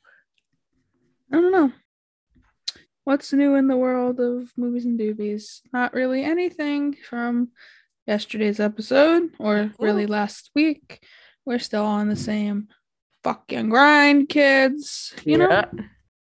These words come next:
Speaker 1: Still on this thing called life. We're doing it. We're doing it.
Speaker 2: We're
Speaker 1: It's
Speaker 2: navigating it.
Speaker 1: happening. Yeah. Slowly but fucking surely, man. We're getting it. Getting her done. Let's Larry the Cable Galaxy. Get her done. Get her done.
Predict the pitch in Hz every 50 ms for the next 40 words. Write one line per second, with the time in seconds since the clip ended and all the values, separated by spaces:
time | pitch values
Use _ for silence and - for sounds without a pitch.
0 | _ _ _ _ _ _ _ _ - - 302 294 294 302 294 285 294 269 - -
1 | 330 320 311 294 - 254 254 262 247 233 220 220 240 254 - - - - - -
2 | - - - - - - - - - - - - - - - - - - - -
3 | - _ _ _ - - - - - - - - - - - - - - - -
4 | _ _ - - - - - - - - - - _ _ _ _ - - - -
5 | 180 175 175 170 156 147 143 139 147 143 143 139 131 - 143 147 139 - 78 175
6 | - 254 240 - - _ _ _ _ - 240 277 339 339 294 - _ _ _ _
7 | _ _ _ _ _ _ _ _ _ _ _ _ - - 240 233 240 262 277 311
8 | 302 294 - 294 294 - 320 302 - 285 247 233 226 226 226 226 226 226 226 226
9 | 233 240 233 277 320 359 392 403 415 427 403 381 - _ - - - - - _
10 | _ _ - 226 208 202 202 220 233 254 262 277 285 302 294 277 320 349 381 392
11 | 403 392 392 392 381 381 381 359 _ _ - - - 233 233 220 226 233 254 262
12 | 269 - 330 320 320 311 294 294 285 277 277 277 - - - 269 254 254 202 202
13 | 214 208 214 220 233 233 226 240 254 269 277 277 269 262 269 277 _ _ _ _
14 | _ - 220 208 208 208 214 226 247 247 247 240 233 220 208 202 214